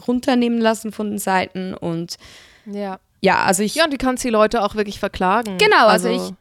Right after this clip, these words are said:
Speaker 1: ich reich da auch
Speaker 2: es lohnt sich
Speaker 1: rechtliche Sch-
Speaker 2: nicht, sagen wir so.
Speaker 1: Ja, ich reiche rechtliche
Speaker 2: Ja.
Speaker 1: Schritte ein, deswegen, es lohnt sich nicht, das zu tun. <laughs>
Speaker 2: Nee,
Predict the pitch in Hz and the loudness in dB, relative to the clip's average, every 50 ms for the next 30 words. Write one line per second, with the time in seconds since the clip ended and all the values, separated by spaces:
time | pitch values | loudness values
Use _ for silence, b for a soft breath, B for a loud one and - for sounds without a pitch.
0 | _ - - 247 240 240 - - 220 196 208 226 226 220 233 240 277 302 - - | _ -6 -2 -2 -2 -2 -2 -4 -4 -4 -4 -2 0 2 6 8 8 8 8 6
1 | - - 240 254 262 269 240 - - - - 247 240 220 220 208 - 196 190 180 | 4 4 6 4 4 4 2 0 -4 -4 -2 0 2 2 0 0 -2 -6 -8 -10
2 | B B B B B - 233 208 196 190 202 - - 262 262 262 - 285 254 247 | B B B B B 0 2 4 4 2 2 2 2 2 2 2 4 2 2 4
3 | 247 - - 247 240 226 - - 220 196 208 180 - - 175 165 - - 160 - | 2 2 0 0 0 0 0 -2 -4 -4 -4 -6 -6 -6 -8 -8 -6 -4 -4 -2
4 | 90 139 160 156 190 202 - - 196 196 196 202 196 190 190 190 190 180 - - | -2 -4 -2 -2 -2 -2 -2 0 0 0 0 0 -2 -2 -4 -4 -6 -6 -6 -6
5 | 208 - 226 233 240 220 - 226 196 - 202 185 175 - - 180 175 - - 170 | -2 2 4 4 4 2 0 -4 -2 0 0 0 0 0 -2 -2 -2 -2 -4 -8
6 | - - - 139 143 - 180 - - - 285 - - - 359 277 - - _ _ | -10 -10 -10 -8 -8 -8 -10 -8 0 2 2 2 2 0 0 0 -2 -4 _ _
7 | - 220 208 208 202 196 196 196 - | -10 -6 -4 -4 -4 -4 -6 -8 -10